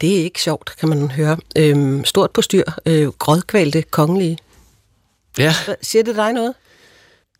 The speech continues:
Speaker 2: Det er egentlig meget sjovt, sådan lige at, at, at I bringer det her med ind, fordi det motiverer mig i hvert fald til at holde fast i at bare,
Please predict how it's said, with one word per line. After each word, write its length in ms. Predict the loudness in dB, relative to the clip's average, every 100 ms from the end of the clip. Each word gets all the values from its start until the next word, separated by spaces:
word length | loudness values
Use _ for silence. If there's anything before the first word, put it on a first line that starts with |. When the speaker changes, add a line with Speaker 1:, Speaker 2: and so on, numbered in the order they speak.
| _ -2
Speaker 2:
Det 120 | 0
er 40 | 4
egentlig 240 | 4 4
meget 300 | 2 0 -2
sjovt, 460 | -2 0 -2 -6 -14
sådan 380 | -6 -4 -2 -4 -10
lige 420 | -8 -4 -2 0
at, 420 | 0 -2 -6 -8 -12
at, 280 | -8 -8 -8 _ _
at 120 | -2 -2
I 80 |
bringer 320 | 0 -2 -2 0
det 200 | 2 2
her 160 | 2
med 320 | 2 2 2
ind, 280 | 2 0 -2
fordi 580 | -8 -8 -4 -2 -2 -6 _ _ _ _ _
det 280 | 0 0 -2 _ _ _ _
motiverer 640 | 0 0 2 0 2 2
mig 200 | 2 2
i 40 | 2
hvert 200 | 0 0
fald 160 | -4
til 140 | -2 -2
at 80 | 0
holde 180 | -2
fast 540 | -4 0 0 0 -4 -10
i 300 | -4 -2 -2 -2
at 160 | -4 -2
bare, 540 | -2 0 0 0